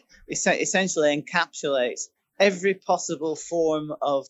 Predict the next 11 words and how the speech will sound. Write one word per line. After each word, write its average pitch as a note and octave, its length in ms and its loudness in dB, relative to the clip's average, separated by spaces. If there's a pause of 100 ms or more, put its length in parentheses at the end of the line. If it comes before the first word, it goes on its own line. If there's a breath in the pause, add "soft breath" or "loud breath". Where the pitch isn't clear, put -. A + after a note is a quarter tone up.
communication D3+ 880 -4
media B2+ 360 -4
that A#2+ 120 -2
could - 200 -14
possibly C3 500 0
exist, - 580 -6
uh, A#2+ 200 -2
on B2+ 180 -4
planet B2+ 400 2
Earth. A2 460 4 (680 loud breath)
So F3 440 6